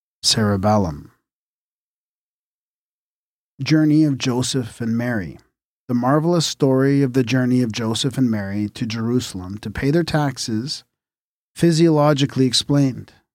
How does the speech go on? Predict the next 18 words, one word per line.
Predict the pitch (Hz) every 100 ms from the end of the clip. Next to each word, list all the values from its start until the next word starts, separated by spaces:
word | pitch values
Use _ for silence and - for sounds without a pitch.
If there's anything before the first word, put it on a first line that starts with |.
| _ _ _ _ _ _ _ _ _ _ _ _ _
On | 117 110
either | 117 127 131
side | - 117 120 131
of | 117
the | 123
thalamus | - 127 117 120 127 139
in | 135
the | 123
head | 113 117 107 127
is | 123
a | 120
gland | 120 117 104 104 135 - -
known | 120 139 165
in | 156
physiology | - 147 131 123 107 110 110
as | 101
the | 101
pineal, | 95 - 127 135 73